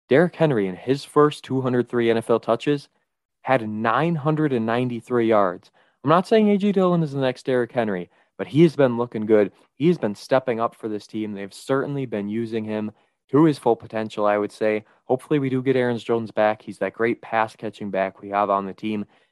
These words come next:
Defense has been looking good, besides obviously the first game of the year, and then that Vikings game didn't do too well. But Bears, Ravens, Browns, Vikings, Lions,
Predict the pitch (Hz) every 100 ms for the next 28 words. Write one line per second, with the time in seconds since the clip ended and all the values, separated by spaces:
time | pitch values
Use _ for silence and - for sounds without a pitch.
0 | _ 135 160 180 175 - _ _ _ -
1 | 98 110 120 190 202 185 190 185 _ -
2 | - 139 156 156 147 143 127 113 - 156
3 | 160 165 156 151 156 160 165 117 117 104
4 | 92 139 139 135 120 120 117 113 _ _
5 | - 123 120 123 117 113 117 107 101 95
6 | - 104 - _ _ _ - 139 180 190
7 | - 127 131 139 143 110 120 123 131 117
8 | 95 120 123 113 104 110 117 120 120 117